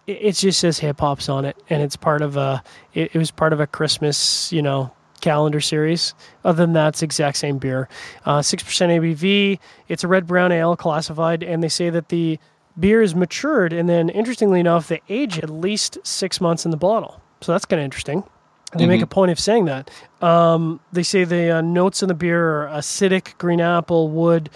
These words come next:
Speaker 1: bread, and red fruit. They say the, the acid, uh, notes kinda hit you, uh, right away up front, and then they kind of transition. So I'm gonna hold that up. I mean, it's, it's definitely, you c-, I mean, I can't really see it on my webcam there, but it's,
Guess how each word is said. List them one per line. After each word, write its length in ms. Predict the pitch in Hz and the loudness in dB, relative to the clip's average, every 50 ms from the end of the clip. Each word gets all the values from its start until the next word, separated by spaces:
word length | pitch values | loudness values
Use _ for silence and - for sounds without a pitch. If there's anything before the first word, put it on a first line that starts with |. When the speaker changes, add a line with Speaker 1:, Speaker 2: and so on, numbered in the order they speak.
| - - - _ - | -20 -20 -20 _ -8
Speaker 1:
bread, 300 | 151 156 165 170 170 165 | -2 0 0 2 2 0
and 100 | 156 160 | 0 0
red 240 | 156 160 165 170 156 | 2 2 2 2 0
fruit. 240 | - - 175 170 165 | -2 -2 -2 0 0
They 80 | 170 165 | -2 -4
say 180 | - - 185 | -2 0 0
the, 280 | 170 165 165 156 165 - | 0 0 0 -2 -4 -6
the 160 | - 165 160 | -6 -4 -2
acid, 580 | 160 160 196 220 - - 214 196 190 175 160 156 | 0 2 2 2 0 2 2 2 0 0 -2 0
uh, 160 | 180 170 165 | 0 2 2
notes 280 | 160 165 165 170 160 - | 2 2 2 2 0 0
kinda 240 | - 185 175 156 143 | -2 -2 0 -2 -2
hit 160 | - 208 - - | -4 -6 -6 -4
you, 360 | 190 175 165 156 151 147 - - | -2 -2 -2 -2 -4 -8 -10 -12
uh, 160 | 139 139 139 | -12 -12 -6
right 200 | 151 165 185 185 | -2 2 2 4
away 220 | 190 185 190 180 175 | 4 4 4 2 2
up 120 | 156 - _ - | 0 -2 _ -4
front, 300 | - 156 190 285 277 - - - - - - - - | 0 0 2 2 0 -2 -10 -20 -20 -20 -14 -8 -4
and 100 | 165 170 | -2 0
then 80 | 165 160 | 0 2
they 80 | 160 | 0
kind 300 | 156 - - 170 160 156 | -2 -2 0 0 0 0
of 60 | 151 - | 0 -2
transition. 540 | - - 160 160 156 165 175 175 - 165 | -2 -2 -2 -2 0 -2 -2 -2 -2 -4
So 160 | 147 - - 156 | -4 -4 -2 -2
I'm 80 | 156 | 0
gonna 120 | 165 175 165 | 0 -2 -2
hold 240 | - 165 170 165 | 0 -2 0 0
that 160 | 156 156 151 151 | 0 0 0 0
up. 280 | 156 151 151 - - - - - - - - | 0 0 -2 -4 -10 -20 -20 -20 -18 -8 -2
I 40 | 170 | 2
mean, 120 | 175 175 | 2 2
it's, 240 | 170 156 - - - - | 2 2 0 -4 -6 -8
it's 200 | - 151 - - | -12 -12 -6 -2
definitely, 540 | - 208 254 - 277 262 262 247 240 214 | 0 0 0 2 2 2 4 4 4 2
you 100 | 202 196 | 0 -2
c-, 160 | 170 - - - - | -6 -6 -10 -12 -8
I 100 | - 160 | -4 -2
mean, 100 | 160 156 | -2 -2
I 40 | 151 | -2
can't 320 | - - 220 226 208 - - _ | -2 0 2 2 2 0 -4 _
really 200 | - 175 175 165 | -2 -2 0 0
see 160 | - - - 170 | 0 0 0 2
it 40 | |
on 100 | 160 160 | 2 2
my 100 | 151 147 | 0 0
webcam 500 | 139 139 147 156 151 - - 175 151 147 | -2 -2 -2 -2 -2 -2 -2 -2 0 0
there, 140 | 143 143 139 | -2 -4 -4
but 120 | 135 143 143 | -4 -6 -8
it's, 120 | 139 - | -8 -10